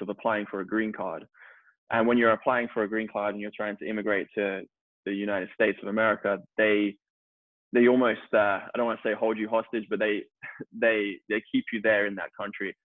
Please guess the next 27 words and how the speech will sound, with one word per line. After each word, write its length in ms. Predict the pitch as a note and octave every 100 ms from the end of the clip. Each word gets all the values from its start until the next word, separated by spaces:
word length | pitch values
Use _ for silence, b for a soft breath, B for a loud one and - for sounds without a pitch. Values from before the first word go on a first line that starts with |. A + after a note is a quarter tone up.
| _ _
You're 80 | A2+
not 140 | A#2
allowed 260 | A2+ G#2 G2+ -
to 60 |
leave. 260 | G2+ G2 E2+
You're 80 | G#2
not 140 | A2
allowed 220 | A2 G2+ -
to 60 |
go 240 | G2+ A2+ A2
anywhere. 420 | G#2 F2+ D#2 - _ _ b b _ _ -
So 280 | C#3 C3 B2 _ _ _ _
I 120 | C3 C3
was, 120 | A#2+ - B2+
uh, 360 | A#2 G#2+ G2+ G2+ -
I 60 | A2+
was 140 | A2 A2
there. 440 | A2+ A2+ G#2+ F#2
I 40 |
wasn't 280 | A2 A2+ A2+
allowed 240 | G#2 G#2+ G#2
to 200 | - G2
go 40 |
back 280 | G2 G2+ -
to 40 | G2+
the 60 |
U 180 | G2